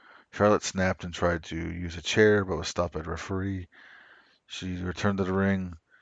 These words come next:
and hit the natural selection onto the chair after the match.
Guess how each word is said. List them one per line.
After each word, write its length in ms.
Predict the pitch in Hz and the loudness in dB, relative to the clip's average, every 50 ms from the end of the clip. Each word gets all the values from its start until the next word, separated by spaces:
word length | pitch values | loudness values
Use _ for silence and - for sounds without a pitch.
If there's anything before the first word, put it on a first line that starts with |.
| _ _ _ _ _ _ _ _ _ _ - | _ _ _ _ _ _ _ _ _ _ -4
and 300 | 85 90 87 85 85 82 | -2 -2 -2 -2 -4 -6
hit 240 | 82 - 101 95 - | -6 -4 -4 -4 -2
the 80 | 95 | -2
natural 360 | 90 90 90 85 - - 82 80 | -4 -4 -4 -4 -4 -6 -6 -6
selection 460 | - - 85 92 87 - - - 90 | -4 -4 -4 -4 -4 -6 -6 -6 -4
onto 320 | - 73 87 85 - - - | -2 -2 -4 -6 -8 -12 -12
the 60 | 82 | -8
chair 340 | - - - 101 98 95 - | -4 0 2 2 2 2 0
after 180 | - - 92 | -2 -6 -8
the 80 | 85 90 | -8 -6
match. 500 | 92 98 101 101 - - - - - | -4 -2 -2 -2 -4 -6 -8 -14 -14